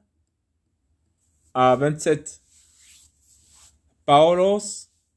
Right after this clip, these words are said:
annonce l'évangile à Félix, le gouverneur,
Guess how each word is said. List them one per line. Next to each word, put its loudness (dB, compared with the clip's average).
annonce -2
l'évangile -4
à -2
Félix, -14
le -4
gouverneur, -4